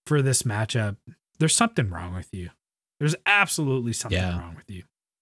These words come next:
Speaker 1: And
Speaker 2: I, I haven't heard from Mox or Jericho. Oh, sorry to interrupt you. I haven't heard from Mox or Jericho,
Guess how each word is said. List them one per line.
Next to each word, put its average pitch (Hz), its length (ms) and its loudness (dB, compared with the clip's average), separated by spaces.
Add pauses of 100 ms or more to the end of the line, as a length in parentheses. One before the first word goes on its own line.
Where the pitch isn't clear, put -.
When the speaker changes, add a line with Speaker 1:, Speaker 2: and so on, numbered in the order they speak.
(960)
Speaker 1:
And 170 300 4
Speaker 2:
I, 127 300 4
I - 20 4
haven't 160 280 4
heard 143 240 2
from 143 300 2 (140)
Mox 120 360 2
or 120 100 4
Jericho. 113 500 2
Oh, 135 140 4
sorry 117 260 2
to 104 60 4
interrupt 98 360 2
you. 95 160 4
I 92 40 4
haven't 131 200 4
heard 139 160 2
from 120 240 4
Mox 107 320 2
or 101 60 4
Jericho, 92 640 2